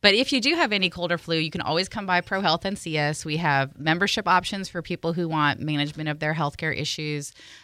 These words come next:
um, you know, for primary care things like diabetes, high blood pressure, uh, hypothyroid. We can manage all those conditions in our office. Um, we do school physicals, sports physicals.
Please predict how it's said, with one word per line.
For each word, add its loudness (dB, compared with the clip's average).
um, -2
you -6
know, 0
for -6
primary 4
care 2
things 2
like -4
diabetes, 0
high -2
blood 0
pressure, 0
uh, 0
hypothyroid. 2
We -4
can -6
manage 0
all -2
those -4
conditions -6
in -2
our 0
office. -2
Um, -2
we 0
do -8
school -2
physicals, -2
sports -2
physicals. 0